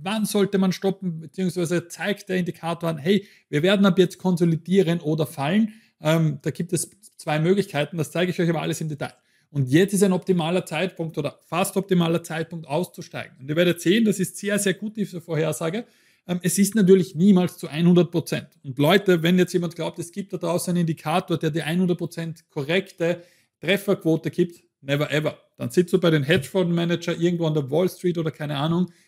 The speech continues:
und würdest Millionen jedes Monat scheffeln. Nein, ist nicht so. Das heißt, man hat hier auch, ähm, Verlusttrades. Aber die sind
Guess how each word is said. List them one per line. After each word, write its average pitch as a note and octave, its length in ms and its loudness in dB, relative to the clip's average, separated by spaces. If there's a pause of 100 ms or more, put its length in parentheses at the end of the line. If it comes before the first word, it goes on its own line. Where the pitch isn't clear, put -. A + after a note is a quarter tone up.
und D3 120 -12
würdest D#3 280 0
Millionen D3 420 4
jedes C3+ 240 2
Monat B2+ 280 -2
scheffeln. C#3+ 340 -6
Nein, C3+ 240 -4
ist E3 140 -2
nicht E3+ 160 -2
so. - 160 -12 (340)
Das - 100 -10
heißt, G3 200 2
man E3+ 180 -4
hat G#3 260 -2
hier F#3+ 260 2
auch, G3 380 2 (120)
ähm, D3+ 220 0
Verlusttrades. D#3+ 680 0
Aber G3 220 -4
die F#3 100 0
sind F#3+ 280 2